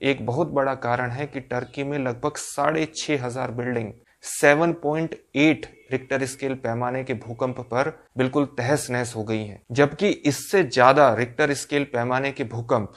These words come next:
जैसे चिली में एट पॉइंट फ़ोर रिक्टर स्केल पैमाने के भूकंप और जापान में नाइन पॉइंट वन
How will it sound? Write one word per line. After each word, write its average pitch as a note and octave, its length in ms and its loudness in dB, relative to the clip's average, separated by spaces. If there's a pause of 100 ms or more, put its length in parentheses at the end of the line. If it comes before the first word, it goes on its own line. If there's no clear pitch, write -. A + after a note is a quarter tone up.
(160)
जैसे A#2+ 240 0
चिली C#3 380 0
में D3+ 320 -2
एट C#3 420 -4
पॉइंट C3 260 -2
फ़ोर D3 360 2
रिक्टर D3 420 -2
स्केल D3+ 260 -4
पैमाने D3 440 -4
के D#3+ 100 -4
भूकंप C#3+ 440 -6 (220)
और C3 140 6
जापान B2+ 480 6
में F3+ 140 2
नाइन D3 460 2
पॉइंट D#3 400 -4
वन A#2 380 4